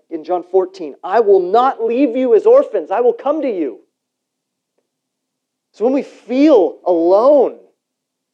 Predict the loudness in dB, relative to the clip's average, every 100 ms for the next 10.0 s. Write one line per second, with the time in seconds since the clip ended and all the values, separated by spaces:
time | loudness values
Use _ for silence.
0 | _ _ _ _ _ _ _ _ _ -20
1 | -18 -14 -10 -4 -4 -6 -6 -2 -2 -2
2 | -4 _ _ _ -6 -2 -2 -2 -6 -20
3 | -20 -4 0 0 0 -4 -4 -6 -4 -2
4 | 0 -2 _ _ -6 -4 -4 -4 0 2
5 | 2 -2 -4 -8 -6 -6 -6 -8 _ _
6 | _ -6 -6 -6 -10 -12 -16 -2 2 2
7 | 0 0 2 2 -2 -2 0 2 0 -2
8 | -4 -6 -6 0 2 4 2 2 -2 -4
9 | -8 -12 -4 -4 -4 -14 _ 0 0